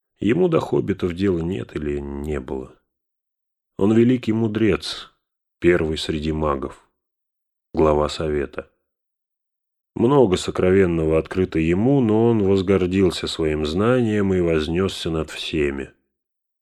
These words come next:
С давних пор углубился он в тайны колец, проницая сумрак забвения,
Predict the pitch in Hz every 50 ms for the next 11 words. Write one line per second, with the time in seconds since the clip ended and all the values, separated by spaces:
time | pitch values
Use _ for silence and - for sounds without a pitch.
0 | _ - - 71 76 90 98 107 98 98 98 95 - - - 98 95 90 80 -
1 | - - - - _ _ _ - - 80 73 80 78 76 76 82 82 78 - -
2 | 80 78 71 71 - - 85 80 78 76 73 71 - 76 73 71 71 69 - -
3 | - - - - _ _ _ _ _ _ - - - 76 78 78 - - 90 85
4 | 80 76 - - - 87 85 78 78 76 76 78 78 73 73 78 85 92 92 90
5 | 85 80 78 76 -